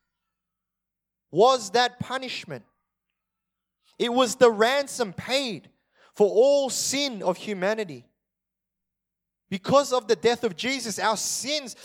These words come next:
have been accounted for. The penalty has been paid for your sin and mine. The thing that God hated the most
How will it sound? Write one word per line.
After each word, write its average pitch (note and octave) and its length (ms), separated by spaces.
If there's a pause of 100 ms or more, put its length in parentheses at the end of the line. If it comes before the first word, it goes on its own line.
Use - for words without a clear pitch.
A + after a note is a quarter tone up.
(160)
have G#3+ 200
been B3 280 (180)
accounted B3 640
for. G3 180
The G3 80
penalty C#4 640 (140)
has - 180
been A3 220
paid C#4+ 460 (180)
for G3 100
your B3+ 380
sin B3 440
and G3+ 240
mine. G#3 300 (2000)
The E3 100
thing B3+ 280
that A#3+ 160
God G#3+ 200
hated G#3 440
the F3+ 60
most F3+ 580